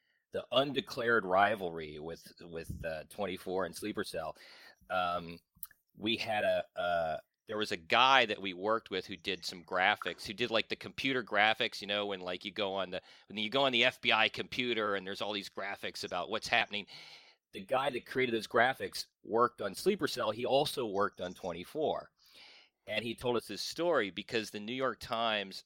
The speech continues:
had, uh, the review, the first review for Sleeper Cell that came out in the New York Times, the headline was, "Sleeper Cell is better than twenty-four."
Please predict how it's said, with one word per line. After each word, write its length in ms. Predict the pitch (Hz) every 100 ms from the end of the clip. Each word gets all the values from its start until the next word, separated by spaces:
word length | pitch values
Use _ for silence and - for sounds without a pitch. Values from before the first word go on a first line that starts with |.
| -
had, 220 | 113 92 _ _ _ -
uh, 260 | 87 90 85
the 120 | - 101
review, 760 | 104 95 101 135 135 107 92 - -
the 80 |
first 360 | 98 131 127 -
review 380 | 104 92 107 107
for 200 | - 92
Sleeper 380 | - 117 - 101
Cell 360 | 92 85 78
that 160 | 80 -
came 240 | - 92
out 240 | 95 90 -
in 60 |
the 60 | 87
New 80 | 90
York 180 | 87 -
Times, 460 | 190 196 123 113 - - - - -
the 80 | 120
headline 560 | 151 180 170 139 120 110
was, 380 | 104 101 98 - _ _ _ -
"Sleeper 460 | - 156 175 165
Cell 320 | 143 151 131 123
is 160 | 104
better 340 | 85 104 117 120
than 160 | 104
twenty-four." 840 | 98 107 104 95 - 87 80 90